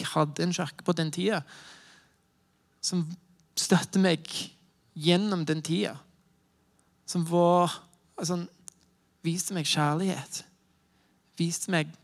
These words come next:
forståelse, og minne meg på at jeg var ikke alene. Og når vi kommer sammen, vi vet ikke, altså,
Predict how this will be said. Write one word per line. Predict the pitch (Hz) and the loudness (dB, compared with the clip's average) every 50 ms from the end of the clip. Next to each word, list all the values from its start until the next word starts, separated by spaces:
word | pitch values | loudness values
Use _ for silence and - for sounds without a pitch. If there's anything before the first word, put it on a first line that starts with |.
| _ _ - _ _ - | _ _ -20 _ _ -6
forståelse, | - 170 - - 170 156 143 143 165 196 220 - - 156 135 127 135 - - _ _ _ _ _ _ _ _ _ _ _ _ _ _ _ _ _ _ _ _ _ _ _ _ _ _ _ _ _ _ _ _ _ _ _ - _ _ _ - | -4 -4 0 2 2 2 4 2 0 0 -2 -2 -2 -2 -4 -6 -8 -12 -16 _ _ _ _ _ _ _ _ _ _ _ _ _ _ _ _ _ _ _ _ _ _ _ _ _ _ _ _ _ _ _ _ _ _ _ -20 _ _ _ 2
og | 165 175 170 | 4 4 4
minne | 170 170 170 160 160 190 220 220 | 4 4 4 2 2 0 2 2
meg | 196 165 143 151 - | 2 2 2 -2 -2
på | - 160 151 | -2 0 0
at | 147 151 151 - - | 0 0 -4 -4 -2
jeg | 185 170 165 165 | 0 0 0 0
var | 147 160 160 170 175 | 0 0 0 0 0
ikke | - - 226 | 0 2 2
alene. | 202 185 185 180 156 135 131 139 151 185 214 185 147 - _ _ _ _ _ _ _ _ _ _ _ _ _ _ _ _ _ _ _ _ _ _ _ _ _ _ _ _ _ _ _ _ _ _ _ _ _ _ _ _ _ _ _ _ _ _ _ _ _ _ _ _ _ _ _ _ _ _ _ _ _ _ _ _ _ _ _ _ | 4 4 4 4 2 -2 -4 -6 -6 -4 -4 -4 -4 -8 _ _ _ _ _ _ _ _ _ _ _ _ _ _ _ _ _ _ _ _ _ _ _ _ _ _ _ _ _ _ _ _ _ _ _ _ _ _ _ _ _ _ _ _ _ _ _ _ _ _ _ _ _ _ _ _ _ _ _ _ _ _ _ _ _ _ _ _
Og | - 202 | 0 2
når | 208 214 | 4 4
vi | 240 - | 4 4
kommer | 226 226 220 196 | 4 2 4 2
sammen, | - - - 208 208 214 233 254 233 180 143 143 139 151 | 2 2 2 4 2 2 2 0 0 0 0 0 0 0
vi | 170 175 196 240 - - _ _ _ - | -2 -2 -2 -4 -8 -12 _ _ _ -12
vet | 185 185 226 226 - - - _ - | -2 2 2 2 2 0 -8 _ -4
ikke, | - - - 196 - _ _ _ _ _ _ _ _ _ _ _ _ _ _ _ _ | -4 -2 -2 -4 -6 _ _ _ _ _ _ _ _ _ _ _ _ _ _ _ _
altså, | - 185 202 226 | -6 -6 -4 -6